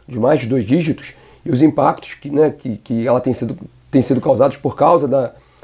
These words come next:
das tarifas de energia e de, e de combustíveis. Inclusive, uma, uma reportagem da Folha nesse fim de semana foi muito boa, no sábado, mostrando quais são os esforços que estão sendo discutidos para tentar limitar o avanço nas tarifas, né? Além da própria discussão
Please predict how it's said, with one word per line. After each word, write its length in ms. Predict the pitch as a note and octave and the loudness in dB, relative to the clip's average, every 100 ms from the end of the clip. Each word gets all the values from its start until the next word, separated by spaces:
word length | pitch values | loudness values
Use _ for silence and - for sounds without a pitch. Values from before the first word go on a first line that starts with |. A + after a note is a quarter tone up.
| - | -10
das 140 | C#3 B2+ | -4 2
tarifas 320 | C#3 C#3 C3+ | 2 2 2
de 60 | D3 | 4
energia 420 | D#3 A2 A#2 D#3 | 6 4 4 4
e 40 | |
de, 160 | C3+ C#3+ | 6 6
e 180 | C#3+ B2+ | 6 4
de 240 | A#2 C3+ | 4 2
combustíveis. 720 | C3 D3 D#3 - C3 A2 - - - - - | 4 4 4 4 2 2 -4 -14 -20 -12 -2
Inclusive, 340 | C#3 C3+ E3 | 4 6 6
uma, 280 | F3 E3 D3 | 6 6 4
uma 160 | C#3 | 2
reportagem 440 | C3+ C#3+ A2 - C3 | 0 -2 0 0 2
da 80 | A2+ | 0
Folha 360 | - D3+ D#3+ | 2 4 4
nesse 240 | C#3+ E3+ E3 | 4 2 0
fim 80 | |
de 60 | C3+ | 0
semana 200 | C3 C#3+ | 2 2
foi 140 | C#3+ | 2
muito 200 | D3 F3 | 2 2
boa, 380 | G3+ D3+ D#3+ - - _ - - | 2 4 4 4 -4 _ -16 -4
no 120 | C#3 | -4
sábado, 440 | - D3+ D#3+ B2 | 2 2 2 0
mostrando 440 | B2+ D3 - D#3+ D#3+ | 0 0 4 2 4
quais 220 | G#3 - | 2 2
são 200 | F#3 G3 | 2 2
os 80 | F3+ | 0
esforços 560 | - E3+ D#3 C3+ - | -8 -2 -2 -2 -12
que 80 | - | -14
estão 180 | - D#3+ | 0 0
sendo 220 | - D#3 | 4 0
discutidos 540 | - - - F3 E3+ - _ _ _ _ _ _ _ - - | 0 -10 -6 -4 -4 -8 _ _ _ _ _ _ _ -20 -8
para 240 | - D3+ E3 | 0 2 2
tentar 320 | D#3+ C#3 D3+ | 0 2 2
limitar 460 | D3+ E3+ E3+ D#3+ | 4 2 2 2
o 100 | E3+ | 4
avanço 400 | D3 B2 D3 C#3+ | 4 2 -2 0
nas 180 | C#3+ C#3 | -2 0
tarifas, 480 | - D#3 B2 - B2 | 0 0 0 -2 0
né? 180 | C#3+ - - - - - | 0 0 -6 -20 -16 -2
Além 300 | C#3 C3+ F#3 | 4 6 6
da 100 | F#3+ | 2
própria 360 | - E3 E3+ | 2 0 0
discussão 580 | - - E3 - C#3+ C3 | -4 -8 -4 0 0 -2